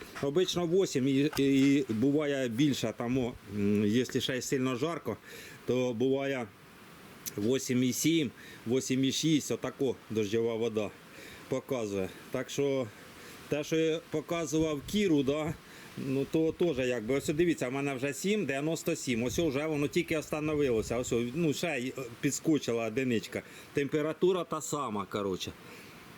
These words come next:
Ага, пішло на низ, все. А, ні, ну, таке ж не на низ, колибається. Сім дев'яносто дев'ять, сім дев'яносто восьмий.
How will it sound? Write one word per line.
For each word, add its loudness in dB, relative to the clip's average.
Ага, -4
пішло 0
на -2
низ, -2
все. -4
А, -4
ні, 0
ну, -4
таке -8
ж -6
не -2
на -4
низ, 0
колибається. -2
Сім 4
дев'яносто -2
дев'ять, -2
сім 0
дев'яносто -2
восьмий. 2